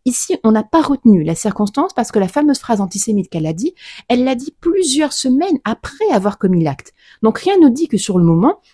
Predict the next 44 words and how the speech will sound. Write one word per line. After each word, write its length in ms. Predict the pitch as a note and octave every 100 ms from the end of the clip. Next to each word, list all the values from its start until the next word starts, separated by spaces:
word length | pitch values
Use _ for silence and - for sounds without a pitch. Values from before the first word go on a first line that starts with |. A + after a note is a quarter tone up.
| _
elle 140 | G#3
avait 240 | G#3 G3 D#4
ce 160 | -
genre 180 | G#3+ A3+
d'idée 300 | A3+ G#3 G#4+
puisque 240 | C#4+ - G#3
c'était 240 | G3 B3+
bien 240 | F3+ G3+ F#3+
avant. 280 | E3 D3 - _ _ _ -
Et 80 |
par 200 | C#3 D#3
ailleurs, 380 | E3 G#3+ C#4 A3+ - _ -
les 80 |
propos 320 | F3 C4+ - D#4
en 100 | C4+
question 380 | C4+ - E4 C4
ont 40 |
été 260 | A3 G#3 G#3
collectés 380 | D4 C4+ - B3
par 160 | F3+
la 100 | F3
police, 440 | F3+ A#3+ D4 - -
mais 140 | F#3+
sans 280 | G3+ - F4
la 120 | C4
présence 460 | G#3 A#3 A3 B3 G3+
d'un 120 | G3
avocat. 380 | F#3+ E3 - C#3+ _ _ _ _ G3+
Donc 180 | B3
on 100 | C#4+
a 60 | D4+
eu 60 | F4
une 180 | A#3
violation 520 | G3 F3 C#4 C4+ B3 B3
du 140 | G3
code 160 | C4 G3+
de 60 |
procédure 480 | F#3+ G3+ - E3+ F3
pénale 380 | - E3 A#3 E4
qui 160 | -
fait 100 | A#3+
que 80 | A3+
cette 160 | F#3 E3+
preuve 300 | - B3+